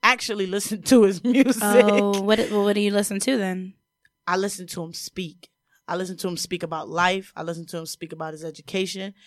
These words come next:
Speaker 1: I listen, I, I watch him doing his, his daily regimens, and I respect it. So I, I can't put him on my top five for music.
Speaker 2: Okay.
Speaker 1: His music might be nice though, you know.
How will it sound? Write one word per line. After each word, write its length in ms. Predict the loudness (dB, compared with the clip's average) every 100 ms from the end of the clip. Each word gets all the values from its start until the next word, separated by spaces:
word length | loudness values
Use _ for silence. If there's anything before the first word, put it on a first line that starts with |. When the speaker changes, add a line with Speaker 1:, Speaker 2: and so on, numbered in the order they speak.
| -20 _ -6
Speaker 1:
I 100 | -4
listen, 300 | -4 -8 -12 -4
I, 180 | -4 0
I 100 | -2
watch 420 | 2 2 2 0
him 280 | -4 -6 -10
doing 360 | -10 -8 -8 -8
his, 320 | -8 -8 -10 -12
his 200 | -12 -8
daily 300 | -8 -6 -6
regimens, 560 | -6 -6 -6 -8 -10 -18 -20 _
and 140 | -8
I 40 | -6
respect 540 | -6 -10 -6 -8 -8
it. 180 | -16 -18 _ -20 -6
So 140 | 2
I, 120 | 2 2
I 60 | -4
can't 280 | 0 0
put 160 | 2 2
him 100 | 2
on 80 | 0
my 100 | -2
top 280 | -2 -2 -2
five 280 | 4 4 4
for 140 | -2
music. 520 | -2 2 2 -2 -10 _ -10
Speaker 2:
Okay. 300 | -6 -6 -8 -14 _ _ _ _
Speaker 1:
His 100 | -8
music 260 | -6 -4 -4
might 220 | -4 -2
be 120 | -4
nice 340 | -6 -8 -14 -16
though, 140 | -2
you 300 | 0 0 -6
know. 520 | -6 -2 4 4 4